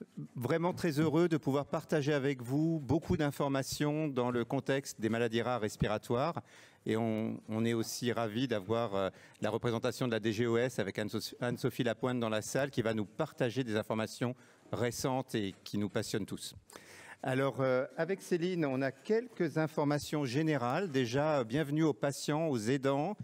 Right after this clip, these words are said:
et aux équipes, euh, de soins. Euh, il y a des masques dans la salle. Je vois que certains portent le masque et je vous encourage à le faire si vous le souhaitez. Et surtout, comme vous le savez, il y a en ce moment un pic, un covid, que l'on peut, euh,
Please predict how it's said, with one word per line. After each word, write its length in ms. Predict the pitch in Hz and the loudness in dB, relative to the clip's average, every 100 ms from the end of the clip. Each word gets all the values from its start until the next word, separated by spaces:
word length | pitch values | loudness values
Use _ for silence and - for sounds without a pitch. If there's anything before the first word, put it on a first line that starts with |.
| - - - | -16 -14 -2
et 100 | 117 | 0
aux 60 | |
équipes, 500 | 113 151 - 151 151 139 | 2 0 0 -2 0 2
euh, 360 | 120 117 107 107 - - | 4 4 2 -4 -18 -4
de 100 | 113 | -4
soins. 360 | - 120 131 - - - - - 127 | 0 -2 -2 -6 -18 -20 -20 -6 0
Euh, 220 | 123 123 | 2 2
il 120 | 123 | 2
y 80 | 143 | 0
a 40 | |
des 140 | 139 143 | 2 4
masques 400 | 143 208 - 156 | 4 2 -2 0
dans 100 | 139 | 2
la 120 | 139 | 0
salle. 320 | - 151 175 | 0 -2 0
Je 100 | 127 | 0
vois 180 | 117 139 | 0 0
que 120 | 139 | 0
certains 400 | 120 143 - 143 | -2 -4 0 -2
portent 240 | - 135 143 | 0 -2 0
le 80 | |
masque 340 | 127 147 170 - | 0 0 -2 -2
et 120 | 110 | 0
je 80 | 113 | 0
vous 160 | 107 131 | 0 0
encourage 440 | 127 139 147 127 | -2 -2 0 0
à 60 | 123 | 0
le 60 | |
faire 440 | - 139 139 117 82 - - | 0 0 0 0 -4 -8 -18
si 200 | - 117 | -6 -2
vous 100 | 117 | 0
le 80 | 117 | 2
souhaitez. 560 | - 135 139 151 160 | 0 0 0 2 2
Et 60 | 117 | 0
surtout, 480 | - 123 - 143 143 | 0 -4 -2 -4 -2
comme 160 | 127 120 | -2 0
vous 100 | 127 | 0
le 60 | |
savez, 380 | - 127 110 143 - - - | 2 2 2 -2 -6 -20 -6
il 80 | 104 | -2
y 80 | 117 | 2
a 80 | 123 | 0
en 80 | |
ce 120 | 117 127 | 0 0
moment 440 | 120 127 135 127 | 2 0 2 0
un 120 | 104 | 0
pic, 440 | 98 - - - - | -2 -4 -4 -14 -10
un 200 | 104 101 | -6 -4
covid, 600 | - 117 98 120 120 90 - - - _ | -2 -2 2 0 0 -2 -6 -20 -20 _
que 100 | 117 | 0
l'on 180 | 104 107 | 0 0
peut, 160 | - 117 | 0 2
euh, 400 | 113 98 92 | 4 4 2